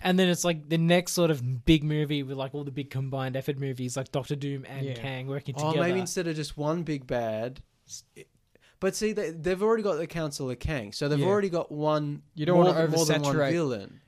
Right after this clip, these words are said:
Speaker 2: You don't wanna oversaturate it
Speaker 3: It,
Speaker 2: with Kang,
Speaker 3: yeah,
Speaker 2: with Doom
Speaker 3: he,
Speaker 2: as
Speaker 3: he
Speaker 2: well.
Speaker 3: might all be played by the same guy,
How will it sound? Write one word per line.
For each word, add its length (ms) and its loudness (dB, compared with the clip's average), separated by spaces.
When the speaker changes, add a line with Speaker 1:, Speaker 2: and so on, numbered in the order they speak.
Speaker 2:
You 60 -8
don't 160 2
wanna 140 0
oversaturate 540 -2
it 60 -4
Speaker 3:
It, 140 -4
Speaker 2:
with 220 -8
Kang, 260 -6
Speaker 3:
yeah, 140 2
Speaker 2:
with 100 -2
Doom 220 0
Speaker 3:
he, 80 -6
Speaker 2:
as 40 -6
Speaker 3:
he 60 -2
Speaker 2:
well. 160 2
Speaker 3:
might 80 -2
all 140 2
be 100 0
played 320 -4
by 120 0
the 80 -6
same 360 -8
guy, 640 -2